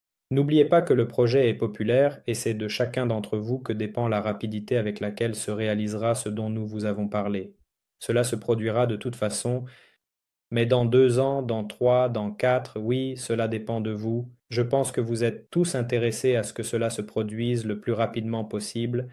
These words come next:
afin que vous puissiez également être fiers de vous, car grâce à vous, tout cela est apparu. Eh bien, le partage est aussi très important. La question suivante concerne le tir d'un fusil sur un dirigeable. Le gaz va s'échapper, oui, le dirigeable va tomber.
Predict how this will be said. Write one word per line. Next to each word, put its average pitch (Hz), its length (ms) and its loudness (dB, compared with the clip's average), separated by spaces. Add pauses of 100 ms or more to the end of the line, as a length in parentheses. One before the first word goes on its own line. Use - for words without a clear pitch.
(120)
afin 120 320 -2
que 117 100 -4
vous 107 160 -4
puissiez 110 580 -4
également 110 600 0
être 104 280 -4
fiers 120 440 2
de 110 80 -2
vous, 113 360 -2 (140)
car 107 220 -2
grâce 117 380 2
à 107 100 0
vous, 120 360 -4 (120)
tout 127 120 -2
cela 110 380 0
est 98 140 -6
apparu. 95 420 -6 (140)
Eh 113 80 -2
bien, 117 180 2
le 110 140 2
partage 117 440 2
est 107 200 -4
aussi 107 240 -6
très 110 240 -2
important. 107 640 -6
La 110 100 0
question 127 320 2
suivante 139 480 2
concerne 127 460 2
le 110 100 0
tir 135 260 2
d'un 113 140 0
fusil 120 380 -2
sur 120 180 -4
un 110 80 -2
dirigeable. 107 640 -2 (280)
Le 107 140 -2
gaz 120 280 4
va 110 100 0
s'échapper, 110 560 0
oui, 123 360 0
le 110 100 -4
dirigeable 117 560 2
va 107 180 0
tomber. 117 540 2